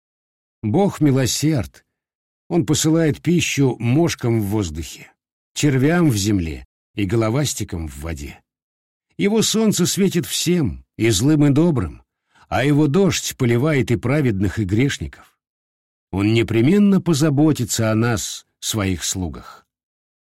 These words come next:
«Вашей милости, сказал Санчо, больше бы пристало быть проповедником, чем странствующим рыцарем».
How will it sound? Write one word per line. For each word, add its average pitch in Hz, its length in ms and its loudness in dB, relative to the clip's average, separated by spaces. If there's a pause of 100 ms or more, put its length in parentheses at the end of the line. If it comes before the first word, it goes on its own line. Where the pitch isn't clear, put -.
(260)
«Вашей 131 680 -2
милости, 202 840 0 (200)
сказал 90 380 -6
Санчо, - 460 -10 (420)
больше 165 540 -2
бы 202 120 2
пристало 180 520 2
быть 165 280 2
проповедником, 156 1080 2 (260)
чем 123 220 0
странствующим 135 920 0
рыцарем». 98 540 -4